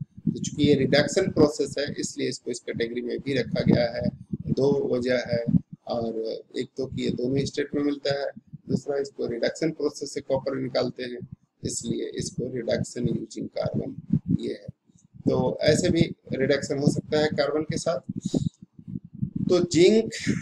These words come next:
आयरन और लेड इनको कैसे करेंगे, तो हम अब सीखते हैं कि extraction of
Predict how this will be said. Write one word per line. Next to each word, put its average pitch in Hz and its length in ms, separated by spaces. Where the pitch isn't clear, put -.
आयरन 170 460
और 127 240
लेड 131 400
इनको 160 400
कैसे 131 440
करेंगे, - 480
तो 123 180
हम 143 160
अब 127 160
सीखते 139 440
हैं 113 260
कि 123 100
extraction 135 880
of 120 180